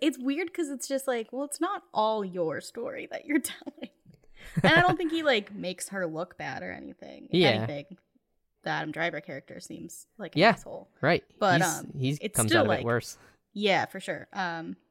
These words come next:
Speaker 1: which I, I, that's a, at least there's that.
Speaker 2: Yeah, <laughs>
Speaker 1: But
Speaker 2: right.
Speaker 1: it is just kinda like, ooh, it's tough to have this.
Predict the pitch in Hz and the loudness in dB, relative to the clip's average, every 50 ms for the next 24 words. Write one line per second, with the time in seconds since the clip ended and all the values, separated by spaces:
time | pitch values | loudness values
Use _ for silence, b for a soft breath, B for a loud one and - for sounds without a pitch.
0 | _ _ _ - 247 262 262 269 - - - 233 233 233 226 226 208 190 - 160 | _ _ _ 0 2 4 4 4 2 0 -2 0 2 2 0 0 -4 -6 -6 -2
1 | 214 233 233 - - 202 165 - _ - - 208 208 240 240 226 - - 170 160 | 0 0 0 0 -2 -6 -8 -8 _ -4 -2 -2 0 0 -2 -2 -2 -4 -4 -6
2 | 160 - 175 - - - - _ _ - - 156 135 - - - 147 - 185 156 | -6 -8 -10 -10 -10 -10 -12 _ _ 2 4 4 4 4 4 2 4 6 6 8
3 | - 240 254 254 262 240 240 233 - - 208 190 - - 262 285 277 240 208 190 | 8 6 6 4 4 0 0 -2 -4 -6 -8 -8 -8 -10 -10 -8 -6 -6 -6 -6
4 | 190 202 - - - - - 277 320 - - - 311 262 - 208 233 233 240 214 | -8 -10 -12 -14 -14 -10 -6 -6 -6 -6 -6 -8 -8 -6 -6 -2 0 0 2 4
5 | 202 220 254 302 - - - - - - - | 6 6 6 6 6 4 -2 -2 -2 -2 -4